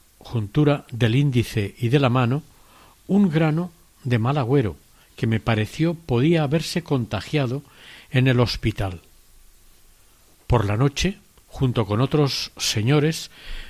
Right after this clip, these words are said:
fui a visitarle a la casa parroquial de Santa Eduvigis, donde se hospedaba cuando venía a Berlín. Mientras él estaba hablando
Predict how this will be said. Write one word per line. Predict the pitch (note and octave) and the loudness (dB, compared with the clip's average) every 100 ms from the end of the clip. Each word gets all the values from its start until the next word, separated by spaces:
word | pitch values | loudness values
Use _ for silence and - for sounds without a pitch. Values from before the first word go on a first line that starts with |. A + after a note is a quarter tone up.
| - | -12
fui | - - F#3 G3+ - | -10 0 2 2 0
a | D3 | 0
visitarle | D3+ - D#3 D#3 D3+ D#3 D3+ | 2 0 0 0 0 0 0
a | B2 | 0
la | G#2 | -2
casa | - C#3+ D#3+ - | -4 -6 -6 -4
parroquial | A2+ A2 - B2+ C3+ | -2 -4 -4 -4 -2
de | B2 | -4
Santa | - B2 G2+ A2+ | -2 -4 -2 -2
Eduvigis, | G#2+ G2+ G2 C#3+ D3 G2 D2+ - - _ - - - - - - | -2 -2 0 -2 -2 -6 -8 -10 -16 _ -20 -20 -20 -20 -16 -2
donde | A2 A2+ G#2+ | 2 2 2
se | G#2+ - A2 | 2 2 2
hospedaba | G#2 - A#2 A2+ D#3 E3 | 0 0 0 2 2 0
cuando | - C3+ A#2 G#2 | 0 0 2 2
venía | G2 A2+ B2+ B2+ | 4 2 2 2
a | A2 | 0
Berlín. | A2 G#2 A2+ F#2 D2+ _ _ _ _ _ _ - _ - - - _ | 0 2 0 0 -6 _ _ _ _ _ _ -20 _ -20 -20 -20 _
Mientras | B2 B2+ B2 C3 A#2 | 2 2 4 2 4
él | F3 E3+ | 2 2
estaba | D3+ - E3 D#3 | 0 0 2 2
hablando | C#3 D3+ D3+ C3+ A#2+ | 2 2 0 0 -4